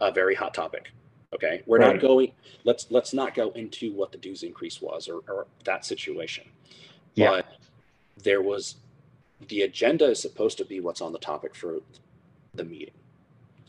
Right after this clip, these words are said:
Speaker 1: You, as a U S P S A member, you're a paid member, you were a shareholder in the comp-, in the company, in the organization.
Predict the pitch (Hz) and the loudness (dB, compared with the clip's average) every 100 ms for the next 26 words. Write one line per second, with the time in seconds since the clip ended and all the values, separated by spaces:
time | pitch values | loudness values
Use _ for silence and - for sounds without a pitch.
0 | _ _ _ - - 92 92 95 123 147 | _ _ _ -20 -16 -16 -14 -8 0 2
1 | 107 98 92 - _ _ _ 98 95 90 | 2 2 -2 -6 _ _ _ -4 -4 -2
2 | 90 85 80 - _ _ 98 107 120 - | -4 -6 -8 -14 _ _ -8 0 0 0
3 | 131 117 117 110 82 69 64 - 95 87 | 0 0 0 -2 -6 -10 -14 -10 -4 -4
4 | - - 107 107 92 90 69 - _ _ | -4 -4 -4 -4 -10 -8 -10 -12 _ _
5 | - 92 104 110 113 101 - 90 82 90 | -20 -12 -6 0 0 0 -4 -6 -6 -8
6 | 90 80 80 80 82 - - 117 101 - | -8 -10 -12 -16 -18 -18 -16 -12 -10 -8
7 | 80 - - - _ - 101 98 92 85 | -10 -12 -20 -20 _ -12 -8 -4 -4 -6
8 | 85 - - - | -10 -10 -12 -14